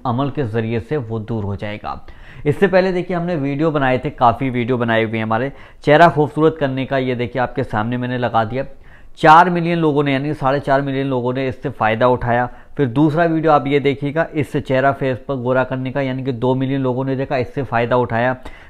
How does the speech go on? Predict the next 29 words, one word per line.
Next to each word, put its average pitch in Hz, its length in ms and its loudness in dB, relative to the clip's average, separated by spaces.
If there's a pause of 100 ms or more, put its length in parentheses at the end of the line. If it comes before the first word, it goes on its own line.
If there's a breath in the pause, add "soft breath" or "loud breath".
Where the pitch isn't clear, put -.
(120)
तीसरा 180 300 4
वीडियो 185 280 4
ये 160 220 4
था 180 80 2
चेहरा 147 320 0
गोरा 135 260 0
करने 131 300 -6
का, 147 100 -4
यानी 127 260 -2
कि 139 120 -2
वन 123 200 -2
मिलियन, 123 360 -4
यानी 120 220 -4
कि 143 140 -4
इससे 135 320 -6
भी 127 100 -4
काफ़ी 120 300 -2
ज़्यादा 123 200 -2
लोगों 117 280 -4
ने 135 120 -4
फ़ायदा 113 340 -2
उठाया। 127 320 -2
और 147 60 0
जब 139 140 -4
मैंने 139 200 -4
इनके 147 220 -6
कमेंट 135 360 -4
पढ़े 131 240 -2
ना 160 180 -2